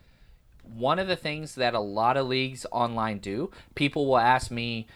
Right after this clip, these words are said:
and if, if you're in a keeper league or whatever, please feel free to tweet at us at Eat Sleep F F, or you can reach out to me individually, J L underscore Chapman. I love answering these questions, and we'll say, "Hey,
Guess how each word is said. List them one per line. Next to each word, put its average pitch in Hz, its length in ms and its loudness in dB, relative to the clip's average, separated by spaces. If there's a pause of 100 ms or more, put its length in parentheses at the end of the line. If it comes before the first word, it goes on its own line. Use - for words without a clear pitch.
(100)
and 107 400 -2 (200)
if, 98 500 -6
if - 220 -8
you're 147 120 6
in 202 60 6
a 185 60 2
keeper 175 280 0
league 156 160 4
or 139 60 4
whatever, 127 320 6
please - 400 0
feel 143 160 4
free 139 220 2
to 127 100 4
tweet 135 300 0
at 127 160 10
us 123 420 4
at 123 260 8
Eat 123 220 -4
Sleep 127 320 0
F 113 160 0
F, 123 260 8
or 101 160 -2
you 113 120 -2
can 110 180 -4
reach 113 240 -2
out 107 140 8
to 110 80 -8
me 113 120 0
individually, 113 640 2 (280)
J 120 260 8
L 117 140 8
underscore 107 420 0
Chapman. 117 380 2
I 98 80 -2
love 113 240 2
answering 104 300 -4
these 95 140 -12
questions, 104 380 -4
and 101 80 -8
we'll 101 60 -6
say, - 180 -2
"Hey, 202 320 8